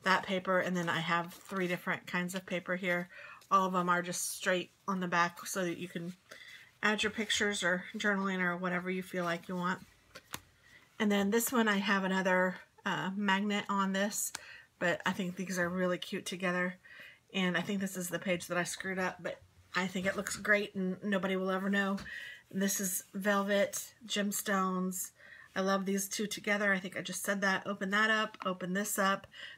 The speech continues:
This is a banner or a belly belt or whatever they call those. So it's a October thirty-first. This was one of the four-by-six cards, just cut it down to size.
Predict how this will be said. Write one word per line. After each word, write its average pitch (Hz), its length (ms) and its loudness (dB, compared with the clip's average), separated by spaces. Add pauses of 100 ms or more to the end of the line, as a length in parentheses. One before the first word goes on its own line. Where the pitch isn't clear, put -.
This 214 220 0
is 196 160 2
a 180 80 2
banner 196 580 2
or 196 120 2
a 170 220 2 (140)
belly 208 520 2 (180)
belt 214 320 4
or 196 100 2
whatever 202 320 0
they 196 120 0
call 196 200 2
those. 202 220 0
So 185 160 2
it's 180 180 0
a 170 220 2 (560)
October 214 340 0
thirty-first. 202 540 2
This 196 180 -4
was 185 140 -4
one 185 180 2
of 190 60 0
the 180 120 0 (500)
four-by-six 185 680 -2
cards, 180 400 2
just - 280 -8
cut 185 160 -2
it - 80 0
down 180 180 2
to 180 60 -2
size. 180 500 2